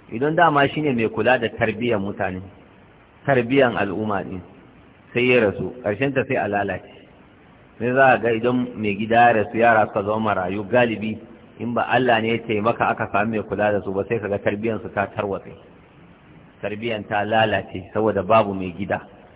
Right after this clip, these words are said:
Wasu ma ba marayun ba ne, balagaggu ne. To amma kuma tarbiyyarsu sai ta lalace saboda ba su da mai musu faɗa.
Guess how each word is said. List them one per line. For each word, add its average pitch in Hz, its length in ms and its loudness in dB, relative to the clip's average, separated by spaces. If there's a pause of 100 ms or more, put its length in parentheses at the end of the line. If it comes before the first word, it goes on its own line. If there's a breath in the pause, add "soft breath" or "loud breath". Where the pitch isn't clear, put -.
(240)
Wasu 120 220 -2
ma 139 180 6
ba 117 200 4
marayun 104 480 0
ba 113 120 0
ne, 104 140 -4
balagaggu 104 680 -2
ne. 110 180 -6 (1400)
To 98 60 -4
amma 104 260 0
kuma 113 200 0
tarbiyyarsu 110 560 -2
sai 107 140 -2
ta 101 100 -4
lalace 98 420 -2
saboda 104 260 -2
ba 113 220 2
su 107 80 -12
da 101 80 -4
mai 92 120 -6
musu 101 220 -8
faɗa. - 220 -8